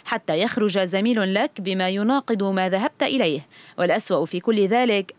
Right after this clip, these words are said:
أنه شقيق رئيسك في العمل، فأي الموقفين يمثل المملكة العربية السعودية إذن؟ قرروا ما تريده السعودية، لأنه لا يمكنكم قول الأمرين معاً، لا يمكنكم أن تقسموا على الولاء لقضية الفلسطينيين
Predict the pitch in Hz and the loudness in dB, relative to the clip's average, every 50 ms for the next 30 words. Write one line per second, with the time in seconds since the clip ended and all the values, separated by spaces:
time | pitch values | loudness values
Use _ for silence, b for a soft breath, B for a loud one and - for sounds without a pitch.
0 | _ 254 269 240 190 160 165 151 156 - 196 190 - 247 262 262 - 226 202 190 | _ 2 2 2 2 0 -2 -4 -4 -4 -4 -2 0 0 0 2 2 2 2 2
1 | 185 - - 285 285 - - 277 - - 302 302 254 214 175 156 147 139 139 143 | 0 0 0 -2 0 0 -2 -4 -2 0 0 0 0 0 0 0 0 0 -2 -6
2 | b b b b b - - 214 160 196 277 262 247 240 247 240 240 - 277 262 | b b b b b -6 -2 0 2 2 4 4 4 4 4 2 2 0 -2 0
3 | - 330 311 262 247 233 220 202 214 240 - - 233 220 208 202 196 196 190 208 | 2 2 2 4 4 2 2 0 0 -2 -2 -2 0 2 2 2 0 0 0 0
4 | 233 254 - 220 - 202 185 180 170 185 190 196 214 233 233 202 190 190 175 - | -2 -2 -2 -2 -2 -2 0 0 0 0 0 -2 -2 -2 -2 -2 -2 -4 -6 -4
5 | - 196 170 180 180 214 214 202 190 - - 208 202 185 180 165 165 156 - _ | -4 -2 -2 -2 -2 -2 -2 -2 -2 0 0 -2 0 0 0 -2 -2 -4 -8 _
6 | _ _ _ _ _ _ _ - 269 247 214 170 156 160 165 170 180 185 185 - | _ _ _ _ _ _ _ -2 0 0 0 -2 -2 -2 -4 -2 -2 -4 -2 -2
7 | 214 220 233 254 220 220 208 190 180 - - 226 208 208 214 226 262 233 233 208 | -2 0 0 0 0 0 -2 -2 -4 -4 -4 -2 -2 0 0 -2 -2 0 0 -2
8 | 190 165 B B B B B B 220 233 247 262 269 262 240 247 247 262 262 269 | -2 -2 B B B B B B 0 2 2 4 2 2 2 2 4 4 4 4
9 | 262 254 240 - 339 339 320 - - 247 220 214 - - 240 254 240 214 190 185 | 2 2 0 0 0 0 0 0 0 0 0 -2 0 0 0 2 2 2 2 0
10 | - 185 196 196 214 233 240 240 226 240 269 254 226 180 160 147 B B B B | 0 -2 0 0 2 2 2 2 2 2 2 2 0 0 -2 -4 B B B B
11 | B B B - 208 214 214 208 208 202 - 277 262 208 - 208 190 185 170 185 | B B B 0 0 2 2 2 0 0 2 2 2 2 0 -2 0 0 0 0
12 | 202 185 - 262 - - - 196 185 180 175 175 180 220 220 196 202 185 196 208 | -2 -2 -4 -4 -4 -4 -4 -4 -2 0 0 0 2 2 0 0 2 2 2 2
13 | 226 226 - 185 185 180 175 - 208 196 190 240 233 214 180 - 180 165 - - | 2 0 0 -2 -4 -6 -4 -2 -4 -2 -2 0 0 0 0 0 -4 -6 -4 -2
14 | 247 233 208 - - 196 180 175 185 226 254 277 262 220 | -2 -2 -2 -2 -4 -4 -2 -2 0 0 2 2 2 0